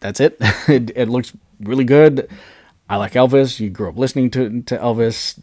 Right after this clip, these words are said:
That's something that I think would, would be really fun and interesting to see. And then the last one, I don't remember the,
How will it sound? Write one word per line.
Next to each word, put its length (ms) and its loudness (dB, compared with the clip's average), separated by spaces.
That's 240 -6
something 360 -8
that 120 -8
I 100 -8
think 260 -10
would, 280 -16
would 280 -6
be 180 -4
really 300 -6
fun 240 -8
and 120 -10
interesting 360 -16
to 60 -16
see. 280 -8
And 140 0
then 80 0
the 80 -4
last 320 -4
one, 360 -8
I 80 -6
don't 140 -2
remember 320 -2
the, 280 -10